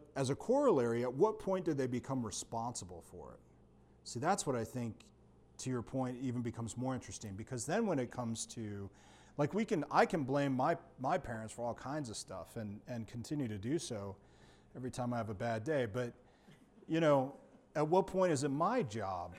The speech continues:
to fix my life, you know? At, at what point do, am I supposed to have sort of, um, you know, the, the, the freedom or the maturity to be able to break free from that?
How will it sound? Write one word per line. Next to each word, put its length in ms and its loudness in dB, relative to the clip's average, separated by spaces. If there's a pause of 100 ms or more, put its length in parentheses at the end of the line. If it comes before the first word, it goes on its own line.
to 120 -4
fix 420 -6
my 200 -6
life, 440 -10
you 80 -4
know? 440 -4
At, 60 0
at 40 2
what 240 4
point 480 0
do, 260 -4 (200)
am 120 -2
I 200 2
supposed 500 -4
to 80 -6
have 560 -8 (600)
sort 260 0
of, 300 0
um, 560 -2 (840)
you 140 0
know, 140 0
the, 340 -2
the, 200 -2
the 120 -4
freedom 600 2
or 100 -2
the 80 -2
maturity 540 0
to 120 -8
be 120 -4
able 140 -2
to 40 -6
break 340 -4
free 280 -2
from 240 -12
that? 220 -14